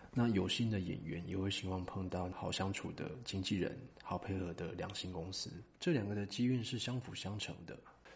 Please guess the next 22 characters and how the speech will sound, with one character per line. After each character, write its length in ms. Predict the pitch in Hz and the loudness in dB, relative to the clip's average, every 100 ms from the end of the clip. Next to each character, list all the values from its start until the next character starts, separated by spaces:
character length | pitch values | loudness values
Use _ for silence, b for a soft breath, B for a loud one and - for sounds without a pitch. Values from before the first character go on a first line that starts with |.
| B | B
只 220 | - 110 | -2 0
是 40 | |
大 140 | 107 123 | 2 4
部 80 | 127 | 4
分 160 | 123 | 4
的 80 | 101 | 2
时 240 | - - | 0 0
候， 340 | 92 117 101 92 | 0 2 2 2
虽 180 | - 110 | 0 0
然 160 | 95 92 | 0 0
这 140 | 104 | 0
两 180 | 92 - - | 0 -2 -6
部 80 | - | -6
分 220 | 92 92 | -2 -2
都 160 | 92 92 | 0 0
齐 280 | - - - | 0 -2 -2
全， 220 | - - - - | -4 -6 -10 -10
却 180 | - 98 | -2 0
还 80 | - | 0
是 140 | - | 0
有 100 | 87 | 0
可 160 | 90 | 0